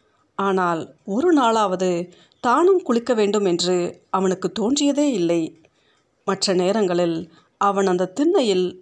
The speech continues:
அசிங்கமாக படுத்து உறங்கிக் கொண்டிருப்பான். சில சமயங்களில் பகல் நேரத்தில் கூட உறங்குவது மாதிரி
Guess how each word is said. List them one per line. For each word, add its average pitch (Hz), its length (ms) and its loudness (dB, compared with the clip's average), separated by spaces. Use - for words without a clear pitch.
அசிங்கமாக 269 640 -2
படுத்து 202 340 -2
உறங்கிக் 185 360 -2
கொண்டிருப்பான். 175 600 0
சில 185 240 -2
சமயங்களில் 180 680 0
பகல் 285 300 0
நேரத்தில் 208 480 -2
கூட 180 180 0
உறங்குவது 247 500 0
மாதிரி 185 380 0